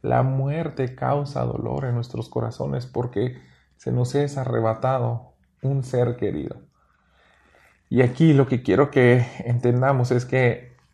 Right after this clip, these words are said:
las personas estaban tristes por la muerte de Tabita y ellos rogaban a Pedro. Fíjate cómo dice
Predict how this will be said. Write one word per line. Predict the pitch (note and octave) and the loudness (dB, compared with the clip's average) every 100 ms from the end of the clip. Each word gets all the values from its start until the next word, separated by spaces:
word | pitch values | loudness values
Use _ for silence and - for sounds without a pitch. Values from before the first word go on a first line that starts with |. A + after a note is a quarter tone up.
| _ - | _ -2
las | A#2+ A#2 - | 0 0 -4
personas | - A#2 A#2+ C3 F3 E3+ | 0 0 0 -2 -2 -4
estaban | - C3+ D3+ D3 | 0 0 0 -4
tristes | C#3+ E3 - B2+ B2 - - _ _ _ | -4 -4 -2 -4 -4 -8 -20 _ _ _
por | C3 D3 E3+ | 2 2 0
la | C3 B2 | -2 0
muerte | A#2+ B2+ C3+ | 0 0 2
de | C3+ | 2
Tabita | B2 A#2 A#2+ C#3+ - F#3+ - _ _ _ _ _ - | 2 0 0 -2 -6 -10 -10 _ _ _ _ _ -2
y | C3 C#3+ | 2 4
ellos | F3+ D#3 D3 C#3+ - | 4 2 0 -2 -4
rogaban | C3 C3 B2 A#2+ C3+ E3+ C#3 C#3 - | -2 4 4 4 0 2 0 -2 -2
a | A#2 - | -4 0
Pedro. | C3+ E3 B2+ A#2 - - | 0 2 0 -4 -8 -8
Fíjate | C#3+ D#3+ C#3+ C3+ | -4 -2 -2 -2
cómo | C3+ C3+ C#3 C#3 C3 B2 C3 | -2 -2 -2 -2 -4 -6 -8
dice | A2+ C3+ D#3 - B2 B2+ | -2 0 0 0 -4 -6